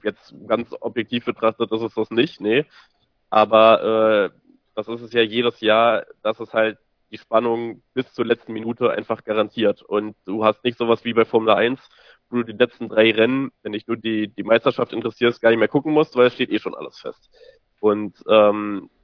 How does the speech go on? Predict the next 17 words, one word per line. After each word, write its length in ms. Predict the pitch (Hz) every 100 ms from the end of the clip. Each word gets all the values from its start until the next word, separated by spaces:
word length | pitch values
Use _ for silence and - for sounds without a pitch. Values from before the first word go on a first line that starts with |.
| _
das 140 | 98 -
macht 260 | 117 -
ja 80 | 120
irgendwo 320 | 107 117 117
auch 120 | 107 113
den, 300 | 117 110 107
den 160 | 104
Reiz 340 | 104 101 104 -
aus. 440 | 104 120 - - - _ _ - _ _ _ _ _
Ich 140 | -
meine, 220 | 101 107 107
das 140 | -
hast 160 | 113 -
du 60 |
in 60 | 101
anderen 200 | 110 113
Sportarten, 760 | - 113 - 107 104 120 110